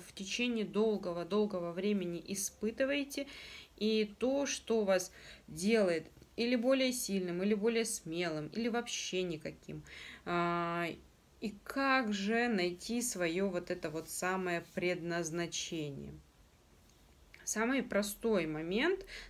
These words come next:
на который вы, э, должным образом можете обратить внимание, это то, что вам удается делать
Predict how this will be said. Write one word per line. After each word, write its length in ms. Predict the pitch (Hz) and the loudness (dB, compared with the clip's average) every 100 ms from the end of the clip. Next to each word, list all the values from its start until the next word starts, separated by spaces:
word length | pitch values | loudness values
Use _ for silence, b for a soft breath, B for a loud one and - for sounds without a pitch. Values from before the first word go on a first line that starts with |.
| B | B
на 100 | 185 | -4
который 360 | 196 196 190 190 | -2 0 0 2
вы, 380 | 208 214 180 - | 2 4 4 0
э, 260 | 165 160 | -2 -2
должным 600 | 156 214 202 190 175 180 | 2 4 4 2 -2 0
образом 500 | 202 160 160 156 156 | 0 0 -2 -4 -4
можете 600 | 175 214 226 180 160 - | 0 2 2 0 -4 -4
обратить 540 | 170 170 170 202 190 185 | -2 -2 -4 -4 -6 -6
внимание, 600 | 160 170 240 311 233 175 B B B B B | -8 0 2 2 2 -2 B B B B B
это 320 | 208 208 185 | 0 2 0
то, 540 | - 240 277 302 - - | 2 4 6 6 2 -4
что 800 | - - - 220 233 233 - - | -8 -8 0 4 6 4 2 -6
вам 560 | 165 196 202 208 202 - - | -2 2 4 4 2 -2 -8
удается 800 | 190 190 180 190 214 208 226 - | -2 2 4 4 2 2 -2 -2
делать 640 | 170 156 175 170 185 185 | -4 -4 0 4 4 0